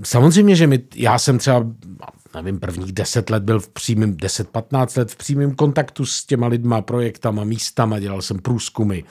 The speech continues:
navrhoval ty operace. To bylo zajímavější, než, než, než prostě být C E O, ale někdo to dělat musí, no. <laughs>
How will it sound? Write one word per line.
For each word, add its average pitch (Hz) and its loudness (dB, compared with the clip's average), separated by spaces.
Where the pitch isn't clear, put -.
navrhoval 107 2
ty 107 -4
operace. 117 2
To 101 -6
bylo 113 4
zajímavější, 113 2
než, 85 -6
než, - -6
než 92 -8
prostě - -8
být 82 -6
C - -8
E 82 -6
O, 82 -6
ale 95 -4
někdo 107 -2
to - -10
dělat 127 0
musí, 131 -4
no. 73 -12
<laughs> - -